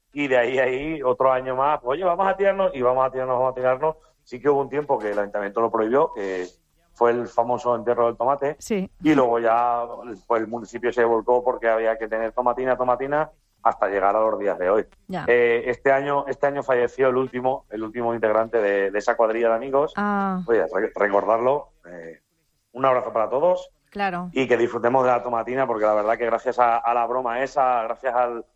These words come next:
Speaker 1: al momento ese, pues, eh, pues hemos podido disfrutar de, de, de lo que estamos ahora mismo, de la tomatina.
Speaker 2: Y porque en ese momento había un, un puesto de verdura al lado de él, cuando empezó la
Speaker 1: Así es.
Speaker 2: bronca, ¿no? Porque podía haber
Speaker 1: Así
Speaker 2: sido
Speaker 1: es, así
Speaker 2: tomates
Speaker 1: es.
Speaker 2: o podía haber sido, yo qué sé, lechugas o lo
Speaker 1: Sí,
Speaker 2: que fuera.
Speaker 1: sí,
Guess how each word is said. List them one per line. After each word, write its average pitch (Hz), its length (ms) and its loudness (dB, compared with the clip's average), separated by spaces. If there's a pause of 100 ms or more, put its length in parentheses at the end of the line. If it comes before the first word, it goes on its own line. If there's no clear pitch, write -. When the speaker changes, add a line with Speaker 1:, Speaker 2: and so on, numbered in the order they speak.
(400)
Speaker 1:
al 131 100 2
momento 151 480 0
ese, 156 240 0
pues, 131 300 -2
eh, 110 280 0
pues 113 120 -4
hemos 113 160 -4
podido 117 220 2
disfrutar 113 440 0
de, 113 220 0
de, 95 240 -4
de 95 80 -6
lo 98 60 2
que 92 60 -8
estamos 101 280 0
ahora 92 140 0
mismo, 101 200 -8
de 90 80 0
la 90 60 0
tomatina. 95 380 -6 (180)
Speaker 2:
Y 233 100 -2
porque 226 220 0
en 220 80 2
ese 220 140 2
momento 269 300 4
había 285 220 4
un, 208 380 2
un 208 80 0
puesto 226 340 2
de 208 220 2
verdura 208 380 2
al 196 120 0
lado 208 220 2
de 247 140 0
él, 226 120 -2
cuando 185 220 0
empezó 196 340 2
la 190 80 4
Speaker 1:
Así 196 80 2
es. 262 80 6
Speaker 2:
bronca, 214 320 0
¿no? 311 220 -2
Porque 190 380 -2
podía 196 260 2
haber 208 140 4
Speaker 1:
Así 220 120 0
Speaker 2:
sido 214 120 4
Speaker 1:
es, - 60 4
así - 80 4
Speaker 2:
tomates 240 300 2
Speaker 1:
es. 294 80 0
Speaker 2:
o 294 60 2
podía 233 200 2
haber 208 140 2
sido, 202 340 2
yo 180 140 0
qué 175 80 -2
sé, 240 280 0
lechugas 185 580 2
o 196 80 2
lo 185 60 2
Speaker 1:
Sí, 202 60 2
Speaker 2:
que 196 60 4
fuera. 240 300 2
Speaker 1:
sí, 127 140 -2